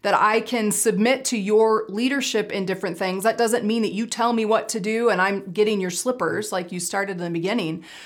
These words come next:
But I'm not afraid to say that in my God-given role as a servant, as a woman, that that comes from a place of strength.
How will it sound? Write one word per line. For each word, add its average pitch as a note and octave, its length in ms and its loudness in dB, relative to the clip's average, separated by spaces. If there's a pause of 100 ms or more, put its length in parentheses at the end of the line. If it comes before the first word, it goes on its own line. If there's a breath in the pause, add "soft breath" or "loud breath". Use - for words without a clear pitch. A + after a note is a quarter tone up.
(120 loud breath)
But G3+ 80 2
I'm A3 140 4
not C4 180 4
afraid A#3+ 380 0
to A#3+ 100 0
say B3 280 4
that G#3+ 120 2
in G3+ 140 0
my G#3+ 220 2
God-given G#3 800 2
role G3+ 560 4
as F#3 140 -4
a F3+ 60 -4
servant, C#4 840 -2 (240 soft breath)
as A#3 140 2
a A#3+ 60 4
woman, B3 460 2
that G3 280 0
that B3 220 2
comes C#4 280 -2
from A#3+ 80 -4
a G#3+ 80 -2
place G#3+ 300 0
of F#3 100 -6
strength. - 520 -6